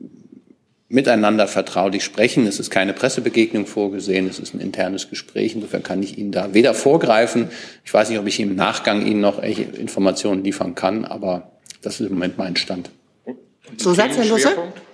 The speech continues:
Speaker 2: Zusatz kurz. Gibt's einen Themenschwerpunkt?
Speaker 1: Hab, hab ich keine zu bieten.
Speaker 3: Gibt es weitere Fragen dazu?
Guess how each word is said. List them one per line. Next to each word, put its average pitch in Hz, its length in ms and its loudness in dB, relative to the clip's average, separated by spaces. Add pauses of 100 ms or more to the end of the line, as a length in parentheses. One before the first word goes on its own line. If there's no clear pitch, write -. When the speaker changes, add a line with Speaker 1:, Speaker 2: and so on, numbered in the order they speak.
(240)
Speaker 2:
Zusatz 101 240 -16
kurz. 104 140 -12 (420)
Gibt's - 220 -18
einen 110 100 -12
Themenschwerpunkt? 131 840 -2 (120)
Speaker 1:
Hab, - 160 -4
hab 127 100 4
ich - 160 2
keine 143 420 4
zu - 140 -2
bieten. 110 320 -4 (1200)
Speaker 3:
Gibt - 220 -2
es 180 160 0
weitere 190 340 2
Fragen 175 460 0
dazu? 156 580 0